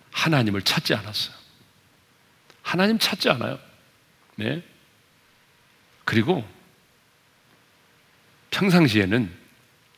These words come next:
자기 방식대로 살았어요. 하나님께 묻지도 않아요. 네. 자기 방법,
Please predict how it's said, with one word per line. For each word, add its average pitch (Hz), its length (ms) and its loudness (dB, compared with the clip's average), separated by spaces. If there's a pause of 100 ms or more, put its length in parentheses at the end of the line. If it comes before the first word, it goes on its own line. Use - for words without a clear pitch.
(280)
자기 175 320 2
방식대로 147 500 2
살았어요. - 480 -4 (1200)
하나님께 233 380 4
묻지도 156 420 4
않아요. 123 280 -2 (600)
네. 156 220 -4 (1120)
자기 156 320 4
방법, 120 420 2